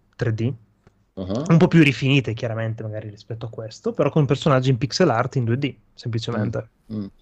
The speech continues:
Speaker 1: Eh, a me
Speaker 2: Octopath,
Speaker 1: come stile piace un
Speaker 2: Octopath
Speaker 1: sacco.
Speaker 2: Traveler, non era tutto in pixel art, non mi, mi ricordo male io allora, ok.
Speaker 1: Diciamo era una pixel art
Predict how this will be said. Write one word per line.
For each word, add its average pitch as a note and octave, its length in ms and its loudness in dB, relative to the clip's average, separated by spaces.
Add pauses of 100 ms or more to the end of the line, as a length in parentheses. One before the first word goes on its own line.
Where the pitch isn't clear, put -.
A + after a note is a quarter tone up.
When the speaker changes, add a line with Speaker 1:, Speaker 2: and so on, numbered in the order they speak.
(280)
Speaker 1:
Eh, E3 100 2
a G3 240 8
me G#3 80 6
Speaker 2:
Octopath, G#3 160 8
Speaker 1:
come E3 140 6
stile F3+ 300 2
piace - 200 0
un F3 80 4
Speaker 2:
Octopath A#2 220 -4
Speaker 1:
sacco. D#2+ 80 0
Speaker 2:
Traveler, F2 240 0
non G#2+ 100 -2
era E3+ 160 -2
tutto - 300 -6
in D2+ 80 -8
pixel D#2 300 -12
art, D#2 200 -10
non G#2+ 240 -10
mi, G#2 140 -12 (220)
mi A2+ 100 -8
ricordo G#2 340 -2
male F#2+ 200 -2
io F#2 120 -4
allora, D2+ 240 -10
ok. - 180 -16 (800)
Speaker 1:
Diciamo F#3+ 320 2
era F#3+ 140 8
una D3 120 4
pixel D#3 400 0
art F3 720 2